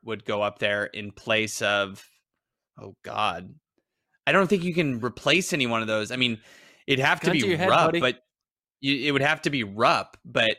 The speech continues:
Speaker 1: I don't think you can't, you can't do that. But I guess I, I, just 'cause he won on the track and in cross country, I, I guess Salazar, but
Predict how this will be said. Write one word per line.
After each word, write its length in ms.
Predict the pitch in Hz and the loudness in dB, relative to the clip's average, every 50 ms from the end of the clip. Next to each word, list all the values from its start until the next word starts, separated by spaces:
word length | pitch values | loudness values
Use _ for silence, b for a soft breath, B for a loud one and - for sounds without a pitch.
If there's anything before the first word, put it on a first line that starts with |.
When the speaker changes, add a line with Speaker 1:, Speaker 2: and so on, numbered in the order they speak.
| _ _ _ _ _ | _ _ _ _ _
Speaker 1:
I 140 | 113 117 | -2 -2
don't 280 | 120 127 131 127 123 - _ _ _ _ _ _ _ _ _ _ _ - | 0 0 -2 -4 -6 -10 _ _ _ _ _ _ _ _ _ _ _ -10
think 400 | - 139 131 127 123 117 113 - - - - _ _ _ | -6 -4 -2 -2 -2 -4 -10 -18 -20 -20 -20 _ _ _
you 300 | 85 76 92 127 131 131 | -20 -12 -6 -6 -4 -4
can't, 380 | - 143 135 123 117 107 - _ _ _ | -2 0 0 0 0 -2 -6 _ _ _
you 140 | 120 123 | -10 -10
can't 300 | 120 - 135 123 113 104 - _ _ _ - 113 | -6 -2 -2 -2 -2 -4 -8 _ _ _ -20 -12
do 160 | 104 110 113 117 | -6 -4 0 2
that. 280 | 127 131 143 151 139 - | 2 4 4 2 2 0
But 100 | 120 107 | 0 2
I 80 | 107 107 | 2 2
guess 400 | 98 117 117 110 - - - - b b b b b b b b b b b b b _ _ _ _ _ | 2 2 2 2 0 -6 -10 -12 b b b b b b b b b b b b b _ _ _ _ _
I, 120 | 107 113 - - | -6 -6 -4 -2
I, 140 | 113 117 113 | -2 -2 -2
just 340 | 90 - 117 120 113 - - | -4 -6 -6 -6 -6 -2 -2
'cause 140 | 131 113 | -2 0
he 80 | 110 107 | 0 -2
won 540 | 101 113 113 117 113 113 113 113 117 120 - _ _ _ _ _ _ _ _ | 0 2 2 2 2 0 -2 -6 -8 -12 -16 _ _ _ _ _ _ _ _
on 80 | 113 110 | -8 -8
the 60 | 107 | -8
track 400 | 104 - 123 113 110 117 - - | -4 -2 0 0 0 0 -4 -6
and 260 | 143 117 117 110 110 110 | -6 -4 -4 -4 -4 -6
in 100 | 107 101 | -6 -2
cross 240 | 113 110 107 107 - | 0 0 0 0 0
country, 520 | - 113 113 110 120 120 120 123 127 131 - | -4 -4 -4 -2 -2 0 0 0 -2 -4 -2
I, 280 | 110 107 104 92 98 | 0 0 0 0 0
I 60 | 104 | -2
guess 180 | 104 107 104 - | 0 0 -2 0
Salazar, 580 | - 113 101 104 107 110 107 120 117 117 117 110 | 0 2 2 2 2 0 2 4 4 4 4 2
but 260 | 104 107 104 101 | 0 -4 -6 -6